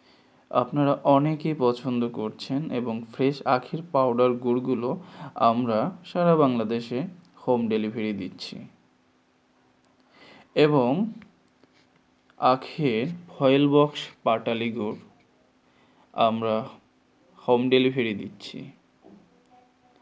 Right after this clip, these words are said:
উম, যাদের, উম, যেটা পছন্দ, আপনারা আমাদের কাছে পাবেন। আপনাদের প্রয়োজন অনুযায়ী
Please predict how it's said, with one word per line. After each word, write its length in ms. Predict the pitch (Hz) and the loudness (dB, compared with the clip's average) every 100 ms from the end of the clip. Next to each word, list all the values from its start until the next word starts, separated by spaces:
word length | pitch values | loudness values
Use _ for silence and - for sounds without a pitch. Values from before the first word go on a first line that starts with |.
| _ _ _ _ _ _ _ _ _ _ - | _ _ _ _ _ _ _ _ _ _ -6
উম, 200 | 151 170 | -2 0
যাদের, 600 | 151 147 156 165 127 143 175 - - | 4 4 4 4 4 2 -2 -12 -4
উম, 240 | 147 147 | 0 0
যেটা 400 | 143 139 139 151 143 | 4 4 4 2 4
পছন্দ, 500 | 123 120 131 117 107 107 139 - _ _ _ _ _ - - - - | 2 0 -4 -4 -6 -8 -12 -20 _ _ _ _ _ -20 -20 -20 -4
আপনারা 460 | 120 120 147 139 131 - | -4 -2 0 0 0 0
আমাদের 420 | 117 117 120 123 - | 0 2 0 -2 -2
কাছে 320 | 113 - 120 - | -6 -6 -12 -8
পাবেন। 480 | 123 123 120 101 135 - _ _ _ _ _ _ _ _ _ _ _ _ _ _ _ _ - - - - - | -6 -4 -4 -6 -10 -18 _ _ _ _ _ _ _ _ _ _ _ _ _ _ _ _ -20 -20 -20 -10 -2
আপনাদের 540 | 135 156 156 151 127 143 | 0 0 2 4 4 2
প্রয়োজন 500 | 135 127 127 127 123 | 2 2 4 0 -2
অনুযায়ী 520 | 120 120 127 110 | -2 -2 -2 -2